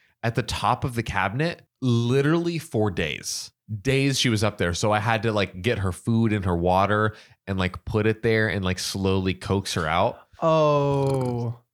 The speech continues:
Speaker 2: my, my dog did something similar like that when we
Speaker 1: Yeah.
Speaker 2: she only s-, stood underneath the, the kitchen table for, like, a few days.
Speaker 1: I think, I think, you know, it could, could be many things. My, my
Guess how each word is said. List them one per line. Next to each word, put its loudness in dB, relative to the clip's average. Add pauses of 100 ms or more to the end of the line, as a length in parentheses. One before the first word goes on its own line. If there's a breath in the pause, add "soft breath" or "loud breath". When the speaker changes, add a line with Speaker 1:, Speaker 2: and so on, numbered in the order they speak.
(120)
Speaker 2:
my, 0
my 0
dog 0
did -6
something -6
similar -4
like -4
that -2
when -4
we 0
Speaker 1:
Yeah. 2
Speaker 2:
she -4
only -2
s-, -4 (120)
stood -4
underneath -4
the, -2 (300)
the -10
kitchen -6
table -4
for, -8
like, -8
a -12
few -10
days. -12 (520 loud breath)
Speaker 1:
I 4
think, 0
I 2
think, -4 (320)
you 0
know, 0
it -6
could, 0
could 0
be 2
many 2
things. -2
My, 0
my 0